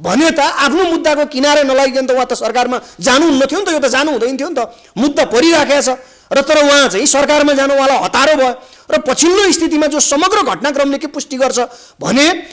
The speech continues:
अहिले तपाईँको उहाँले आक्षेप लगाउनु भयो, उहाँ आफै एउटा सञ्चारकर्मी हुनुहुन्थ्यो नि त, हिजो उहाँ आफै, उहाँ टेलिभिजन प्रस्तोता हुनुहुन्थ्यो, आज उहाँले मिडिया जगतलाई नै उहाँले आक्षेप लगाउनु भएको छ। यसले के देखिन्छ भन्नु होला भनेदेखि यो व्यवस्थाको यो यस्तो कुरूपता, अब यो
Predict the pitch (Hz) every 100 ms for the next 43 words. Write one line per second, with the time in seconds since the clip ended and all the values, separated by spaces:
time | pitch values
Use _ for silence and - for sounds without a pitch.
0 | - 233 311 339 339 349 294 277 311 277
1 | 277 302 254 269 415 370 330 285 262 311
2 | 254 - 220 339 254 269 339 381 320 269
3 | 269 294 269 277 294 226 254 339 392 269
4 | 262 285 277 269 254 294 277 - 247 254
5 | 247 285 285 285 277 - 254 - 330 320
6 | 302 302 294 285 - - 254 302 320 254
7 | 277 330 311 - - - 226 320 330 254
8 | 220 196 202 311 311 311 277 - 330 294
9 | 294 294 277 262 254 247 - - 285 370
10 | 381 - 427 392 349 311 294 285 285 -
11 | - 202 285 339 320 254 233 233 339 269
12 | 294 226 240 294 - 302 285 269 262 254
13 | - 440 - 302 285 285 285 - - -
14 | 302 330